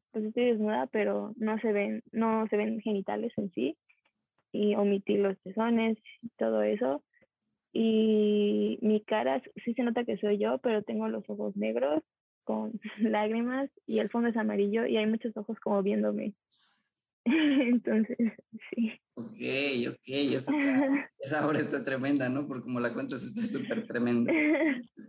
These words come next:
Speaker 2: súper pesada. Ahora, este, Haru, este, este pequeño punto que vamos a, a,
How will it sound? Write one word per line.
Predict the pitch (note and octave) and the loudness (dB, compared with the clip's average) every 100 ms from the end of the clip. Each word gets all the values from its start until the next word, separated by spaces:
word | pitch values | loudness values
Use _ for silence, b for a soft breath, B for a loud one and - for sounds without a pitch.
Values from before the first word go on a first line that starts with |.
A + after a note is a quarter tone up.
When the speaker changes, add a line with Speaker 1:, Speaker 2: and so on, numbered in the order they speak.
| _ | _
Speaker 2:
súper | - A3 A#2+ A2 | -8 -4 -4 -2
pesada. | A2+ A2+ B2 A#2+ B B - | 0 0 0 -2 B B -4
Ahora, | C3+ D3 C#3+ | 0 2 0
este, | B2+ - B2 B2 B2 | -2 -4 -2 -2 0
Haru, | C3+ C3+ - | 0 0 -2
este, | C3+ C3 C#3+ C#3+ C3 - A#2 | -4 -2 0 2 0 -2 -4
este | - - | -6 -4
pequeño | A#2+ C3+ C3+ B2+ | -6 -2 0 2
punto | D3 C3 D3+ G#3 - - | 4 4 0 -6 -10 -4
que | |
vamos | A#2+ C3 C3 | -2 0 0
a, | A#2+ A2+ - | 0 -2 -4
a, | B2 A#2 A2+ B2 - | -8 -6 -4 -6 -10